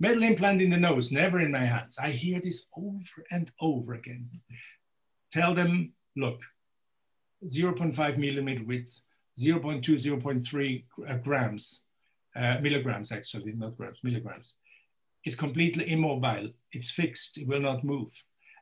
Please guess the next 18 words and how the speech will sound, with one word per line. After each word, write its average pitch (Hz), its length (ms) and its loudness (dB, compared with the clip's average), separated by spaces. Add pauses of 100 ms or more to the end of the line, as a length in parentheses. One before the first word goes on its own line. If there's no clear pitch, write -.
And 143 340 0 (100)
Gordon 147 360 2
Sue, 143 600 2
uh, 123 420 -2 (120)
from, 123 480 4
I 135 60 -4
think 120 200 -4
he's 117 160 -4
from 107 160 -6
Hong 147 260 0
Kong, 123 380 -2 (240)
once 143 340 0
said, 135 340 2 (960)
"Implants 160 500 4
that 120 160 0
are 113 120 0
mobile, 131 560 2
like 117 260 -2